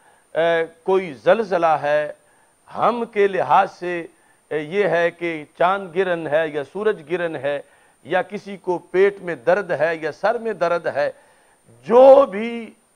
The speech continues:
दुनिया के लिहाज से, दीन के लिहाज से उसे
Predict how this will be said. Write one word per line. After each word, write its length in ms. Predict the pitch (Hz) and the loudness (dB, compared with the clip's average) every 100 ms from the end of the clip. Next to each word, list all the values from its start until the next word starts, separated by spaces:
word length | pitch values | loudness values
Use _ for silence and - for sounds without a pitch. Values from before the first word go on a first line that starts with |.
| 123 113 | _ -10
दुनिया 460 | 185 226 226 226 202 | -6 -4 -2 -2 -2
के 220 | - 175 | -4 -6
लिहाज 360 | 160 123 160 175 | -4 0 0 0
से, 300 | - 160 160 | -4 -10 -10
दीन 360 | 131 175 190 170 | -10 -12 -10 -8
के 160 | 160 | -6
लिहाज 320 | 143 127 165 | -4 -2 -4
से 140 | - 185 | -6 -12
उसे 380 | 196 170 180 | -12 -10 -8